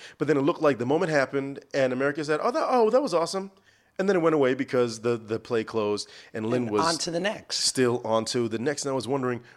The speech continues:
Speaker 1: "What's that next gonna be?" And then Chris, I'm talking to Chris one day, I will never forget it, 'cause I was trying to get Chris out here to L A,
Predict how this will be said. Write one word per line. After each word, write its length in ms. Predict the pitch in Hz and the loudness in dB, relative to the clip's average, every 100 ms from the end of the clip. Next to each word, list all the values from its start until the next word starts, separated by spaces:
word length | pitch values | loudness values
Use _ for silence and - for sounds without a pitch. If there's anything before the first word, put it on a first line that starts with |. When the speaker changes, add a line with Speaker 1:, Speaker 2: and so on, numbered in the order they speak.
| _ | _
Speaker 1:
"What's 300 | 110 113 - | -4 -4 -4
that 200 | 113 104 | -4 -6
next 320 | 107 147 - | -6 -8 -8
gonna 160 | - 101 | -10 -10
be?" 220 | 92 95 - | -8 -12 -10
And 180 | 98 101 | -10 -6
then 200 | 107 107 | -6 -8
Chris, 520 | - 180 147 117 - | -6 -4 -2 -4 -6
I'm 120 | - 104 | -8 -4
talking 300 | 123 123 110 | -4 -4 -10
to 60 | |
Chris 360 | 101 113 104 - | -4 -4 -4 -8
one 300 | 101 101 98 | -8 -6 -4
day, 180 | 98 98 | -4 -4
I 60 | |
will 100 | 90 | -4
never 200 | 92 107 | -6 -8
forget 320 | - 104 98 | -8 -4 -2
it, 160 | 92 - _ - - - | -2 -6 _ -20 -20 -10
'cause 120 | 107 | -2
I 40 | |
was 100 | 120 | -2
trying 160 | 120 117 | 0 -4
to 40 | |
get 160 | 107 104 | -4 -6
Chris 280 | - 113 - | -6 -6 -4
out 180 | 104 101 | -4 -2
here 180 | 104 95 | -2 -4
to 120 | 98 | -4
L 200 | 92 95 | -6 -2
A, 320 | 120 113 92 | 0 0 -2